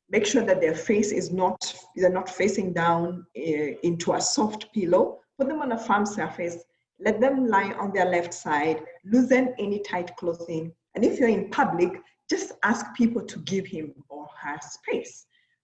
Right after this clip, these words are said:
Um, then after that, move the child as soon as you can to a safe place.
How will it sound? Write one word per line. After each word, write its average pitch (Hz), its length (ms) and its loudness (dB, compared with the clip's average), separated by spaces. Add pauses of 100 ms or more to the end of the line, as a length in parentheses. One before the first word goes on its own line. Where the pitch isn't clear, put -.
(100)
Um, 175 800 4
then 240 160 6
after 277 260 2
that, 185 360 2
move 214 180 0
the 240 80 2
child 185 380 0
as 175 140 -2
soon 196 140 -4
as 175 140 -4
you 175 60 -4
can 175 320 -8
to 165 140 -6
a 165 80 -8
safe - 340 4
place. 196 360 -6